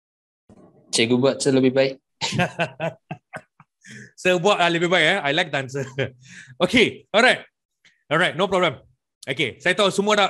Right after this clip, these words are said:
Speaker 2: eh, ini macam soalan macam pernah dengar. Pernah buat.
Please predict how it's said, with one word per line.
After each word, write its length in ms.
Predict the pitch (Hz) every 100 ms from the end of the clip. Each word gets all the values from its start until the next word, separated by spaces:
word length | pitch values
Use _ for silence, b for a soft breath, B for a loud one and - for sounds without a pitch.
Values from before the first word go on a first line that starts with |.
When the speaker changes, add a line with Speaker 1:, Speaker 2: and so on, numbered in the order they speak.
| 180
Speaker 2:
eh, 240 | 165 160
ini 80 | 269
macam 400 | 269 - 247 233
soalan 240 | 220 247
macam 240 | 233 185 233
pernah 280 | - 214 247
dengar. 640 | 240 311 370 349 208 120 90 _ _ _ _
Pernah 320 | - 226 285
buat. 720 | 285 359 392 330 214 143 107